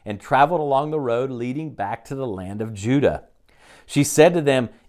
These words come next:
"Each of you go back to your mother's home. May the Lord show faithful love to you,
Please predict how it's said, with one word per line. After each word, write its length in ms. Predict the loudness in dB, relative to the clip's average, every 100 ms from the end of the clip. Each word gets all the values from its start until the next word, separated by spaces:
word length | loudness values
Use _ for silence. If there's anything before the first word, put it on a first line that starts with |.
| -8
"Each 320 | -4 -4 0
of 160 | 0 0
you 160 | -2
go 260 | 0 2 4
back 320 | 4 2 2
to 120 | -6
your 120 | -6 -4
mother's 460 | 0 0 0 -6
home. 320 | -6 -6 -6 -14 _ _ _ _ -4
May 140 | 2 2
the 160 | 2
Lord 340 | 2 4 4 2
show 240 | -2 -2
faithful 540 | 0 -2 -2 -2 -4
love 340 | 0 2 2 0
to 140 | -14
you, 320 | -12 -12 -16